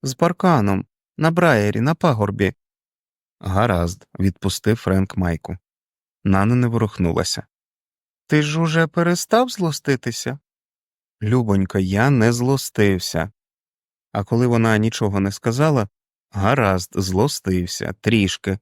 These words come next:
але не на тебе". Вона на нього не дивилася, тільки терла собі ті чортові пучки об пучки.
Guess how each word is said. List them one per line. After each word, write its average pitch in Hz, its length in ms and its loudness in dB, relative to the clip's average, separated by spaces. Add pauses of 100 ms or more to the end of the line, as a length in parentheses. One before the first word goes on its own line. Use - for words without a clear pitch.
(140)
але 98 360 2
не 151 120 2
на 165 140 2
тебе". 90 500 -4 (440)
Вона 110 260 4
на 139 100 4
нього 123 320 2
не 117 80 0
дивилася, 101 640 -2 (100)
тільки 110 320 -4
терла 117 380 0
собі 107 360 -2
ті 101 260 -4
чортові 104 480 -2
пучки 110 420 -2
об 120 120 2
пучки. 101 500 -2